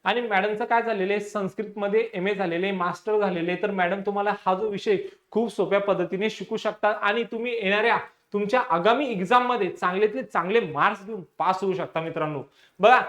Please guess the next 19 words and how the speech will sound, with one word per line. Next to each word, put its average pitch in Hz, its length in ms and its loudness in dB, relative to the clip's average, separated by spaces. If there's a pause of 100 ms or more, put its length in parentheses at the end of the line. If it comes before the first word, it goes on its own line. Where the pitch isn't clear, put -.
(220)
त्याच्यानंतर 262 380 2
हे 247 140 4
जे 247 60 -4
कोर्स 220 400 2
आहे 233 80 4
बघा, 226 120 4
याची 190 300 0
जी 254 80 -4
व्हॅलिडिटी 185 500 -2
मिळणार 233 420 2
तुम्हाला 214 340 -2
एक 190 180 2
वर्षासाठी 196 460 -2
काय 196 180 4
भेटणार, 185 260 -2
याची 185 200 -4
व्हॅलिडिटी 165 480 0
भेटणार 165 320 0
आहे 143 100 -2